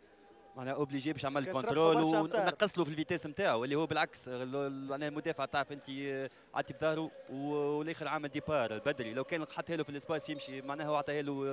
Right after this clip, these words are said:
Speaker 1: مؤخر شوي ولا خليه اوبليجي باش يعمل كنترول وينقص له من الفيتيس نتاعو.
Speaker 2: فوسيني كوليبالي ما ينفذش، يخير انه يرجع بالكره لسامح الدربيلي. فوسيني عاود يستحوذ، فوسيني باهي، فوسيني عاود يقص الكره من جديد.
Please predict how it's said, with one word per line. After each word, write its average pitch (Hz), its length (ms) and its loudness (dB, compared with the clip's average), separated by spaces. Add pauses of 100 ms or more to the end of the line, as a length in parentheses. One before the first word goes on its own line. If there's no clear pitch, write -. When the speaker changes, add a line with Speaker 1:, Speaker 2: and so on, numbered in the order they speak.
(140)
Speaker 1:
مؤخر 131 320 -6
شوي 131 260 -4
ولا 123 280 -4
خليه 127 220 -6
اوبليجي 123 300 -6
باش - 80 -12
يعمل 120 180 -6
كنترول 120 500 -6
وينقص 123 500 -8
له 113 60 -8
من 110 80 -12
الفيتيس 110 440 -12
نتاعو. 101 240 -12 (320)
Speaker 2:
فوسيني 190 720 0
كوليبالي 190 640 0
ما 170 180 -6
ينفذش، 180 460 -6 (480)
يخير 185 320 -2
انه 180 100 -4
يرجع 190 220 2
بالكره 190 600 0
لسامح 180 320 -6
الدربيلي. 180 600 -4
فوسيني 180 500 -6
عاود 170 400 0
يستحوذ، 170 420 -2 (140)
فوسيني 190 540 -4 (360)
باهي، 180 260 2
فوسيني 185 420 -4
عاود 185 240 0
يقص 180 300 -6
الكره 185 420 -2
من 185 100 -4
جديد. 180 340 -2